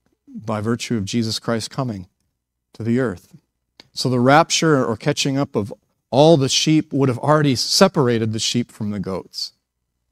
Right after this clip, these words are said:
and you wouldn't need this separate judgment in Matthew twenty-five. So that's a problem, at least for the post-trib view.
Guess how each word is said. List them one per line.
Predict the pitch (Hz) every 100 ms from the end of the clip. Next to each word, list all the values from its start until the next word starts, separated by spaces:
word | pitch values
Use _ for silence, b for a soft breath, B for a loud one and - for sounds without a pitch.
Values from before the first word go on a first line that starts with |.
| -
and | 110
you | 113
wouldn't | 123 120
need | 117 123 104
this | 101 -
separate | - 120 110
judgment | - 131 123 101 101
in | 98
Matthew | 98 95 98
twenty-five. | 95 113 98 101 113 101 92 - _ _ _ _ _
So | -
that's | 104 123
a | 120
problem, | - 139 131 110
at | 101 -
least | 113
for | - 107
the |
post-trib | - 135 135 - 110 92
view. | 101 90 101